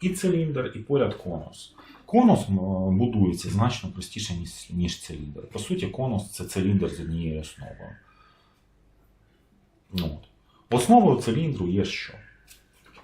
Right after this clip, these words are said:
Завжди є еліпс, або, а основою еліпса, відповідно, у нас є яка проста геометрична форма, да? Е, квадрат, в якому ми будуємо з вами, ми пам'ятаємо. Пам'ятаємо це заняття, коли я в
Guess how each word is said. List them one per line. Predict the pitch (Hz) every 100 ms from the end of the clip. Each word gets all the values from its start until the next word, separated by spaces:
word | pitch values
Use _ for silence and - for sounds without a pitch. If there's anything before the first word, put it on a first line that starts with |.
| - -
Завжди | 92 95 73 82 101
є | 139 156 185
еліпс, | 180 170 - -
або, | 98 98 95 90
а | 95
основою | 104 - 123 104 104 131
еліпса, | 151 147 - 101
відповідно, | 95 - 92 110 95 85
у |
нас | 85 87 -
є | 85
яка | 82 - 85
проста | 85 - 87 80 - - - - - _ _ -
геометрична | 87 98 101 101 98 98 113
форма, | - 175 185 139 117
да? | 127 147 - - _ _ - 90
Е, | 92
квадрат, | - 120 123 160 180 170
в | -
якому | 101 127 117
ми | 104 120
будуємо | 92 82 107 101 80
з | 80
вами, | 92 98 82 - _ _
ми | 95 107
пам'ятаємо. | 98 92 92 78 76 -
Пам'ятаємо | 101 101 98 95 80 80
це | -
заняття, | 80 104 180 202 135
коли | 98 104
я | 117 95
в | 98